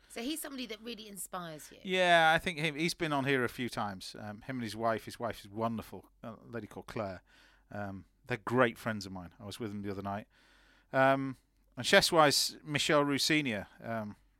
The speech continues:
Speaker 2: again, a huge inspiration in my, my life, uh, in terms of my career, in terms of goals. Um,
Speaker 1: In
Speaker 2: everything.
Speaker 1: what way? Because, I mean, I can't imagine that. I mean, the kitchen is
Speaker 2: Well, you
Speaker 1: a,
Speaker 2: know,
Speaker 1: it's a
Speaker 2: to,
Speaker 1: crazy
Speaker 2: to,
Speaker 1: dance, right?
Speaker 2: to
Speaker 1: It's
Speaker 2: open a,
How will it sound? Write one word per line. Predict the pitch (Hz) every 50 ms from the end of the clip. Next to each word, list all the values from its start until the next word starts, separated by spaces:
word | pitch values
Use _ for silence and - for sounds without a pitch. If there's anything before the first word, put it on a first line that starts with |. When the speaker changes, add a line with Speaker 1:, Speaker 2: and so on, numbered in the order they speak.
| _ _ _ _ _ _ _ _ _ _ _ _ - - -
Speaker 2:
again, | - - 147 139 123
a | 107
huge | - 151 147 123 117
inspiration | 123 117 104 - 117 117 120 113 - - 120
in | 110 107
my, | 107 107 104 92 - _
my | - 113 110 113 110 110 101 95 _ _ -
life, | 113 117 117 117 120 - - - - _ _ _ _ _ _ _ _ _ _ -
uh, | 113
in | 110 110 107 101
terms | - - 131 120 113 101 -
of | 110 101 95 - - - _ _ _ _ _ _ _ _ -
my | 120 113
career, | 110 - - - 117 117 123 120 120 117 110
in | 101
terms | 92 - 123 110 98
of | 95 95 _
goals. | - 110 110 113 113 113 117 117 110 107 - - - - - -
Um, | 104 101 98 98 95 95 _ _ _ _ _ _ _ _ _ _ _ _
Speaker 1:
In | - 120
Speaker 2:
everything. | 120 269 285 262 262
Speaker 1:
what | 294 285
way? | 262
Because, | 208 - - 240 233 269
I | 247
mean, | 240 247 247 240
I | 240
can't | 226 - 262 254 -
imagine | 240 247 247 240 - 202 185
that. | 196 208 - 202 202 208
I | 220
mean, | 220 226 220
the | 214 214
kitchen | - - - - - 226 185
is | 175 165 160 - - - _
Speaker 2:
Well, | - 330 320 285 269 262 247
you | -
Speaker 1:
a, | -
Speaker 2:
know, | 226 226
Speaker 1:
it's | 214 165 233
a | 233
Speaker 2:
to, | 180
Speaker 1:
crazy | - 254 277 269 208 208 220
Speaker 2:
to, | 175
Speaker 1:
dance, | 240 240 233 208 - - -
right? | 165
Speaker 2:
to | - 202
Speaker 1:
It's | 190
Speaker 2:
open | 214 233 233 247 247
a, | 226